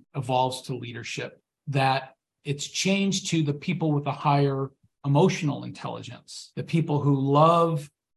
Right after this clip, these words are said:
to build teams and genuinely care about the people are, they're leading. Those are the people that are,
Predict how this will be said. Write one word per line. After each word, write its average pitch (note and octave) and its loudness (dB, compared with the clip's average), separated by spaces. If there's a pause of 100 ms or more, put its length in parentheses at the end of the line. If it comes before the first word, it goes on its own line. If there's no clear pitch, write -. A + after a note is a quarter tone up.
to D3 -2
build C#3+ 0
teams D#3 0
and C3+ -2
genuinely C#3 2
care E3 -4
about C3+ 0
the B2+ -8
people C#3+ -8
are, B2+ -8
they're B2+ -6
leading. C#3+ -4
Those G3+ 4
are G3+ 4
the D#3+ 2
people D#3 -2
that C#3 0
are, C3 -2